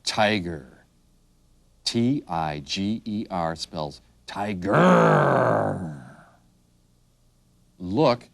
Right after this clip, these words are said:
at all the spots on this animal. Do you see them, all those black spots? This is a leopard.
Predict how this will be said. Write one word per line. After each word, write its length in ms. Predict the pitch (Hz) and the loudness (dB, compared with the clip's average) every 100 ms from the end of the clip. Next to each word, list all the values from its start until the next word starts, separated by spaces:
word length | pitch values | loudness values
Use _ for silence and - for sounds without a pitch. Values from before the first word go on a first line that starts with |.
| _ | _
at 140 | 85 85 | -10 -8
all 340 | - 113 120 101 | -2 2 2 0
the 180 | 78 | -4
spots 920 | 80 - - - 143 175 - - - - _ _ _ | -4 -2 -2 -2 -2 -2 -4 -10 -18 -18 _ _ _
on 280 | 82 78 73 | -10 -10 -6
this 260 | 101 117 - | -6 -6 -8
animal. 560 | 82 78 73 69 - - _ _ _ _ _ _ _ _ _ _ | -10 -12 -12 -18 -20 -20 _ _ _ _ _ _ _ _ _ _
Do 60 | - | -10
you 40 | |
see 280 | 92 - 101 | -6 -2 -2
them, 260 | 104 143 151 | -2 -6 -2
all 140 | 90 | -2
those 200 | 82 85 | -2 -6
black 360 | - 87 98 101 | -4 2 2 2
spots? 640 | - 98 113 160 - - _ _ _ _ _ _ _ - | -4 -2 -2 -2 -12 -20 _ _ _ _ _ _ _ -6
This 480 | 170 196 - - - _ _ | 2 4 4 0 -4 _ _
is 140 | - 90 | -8 -4
a 60 | |
leopard. 760 | 78 73 80 123 - 76 69 - | -4 -2 -2 -2 -4 -10 -12 -20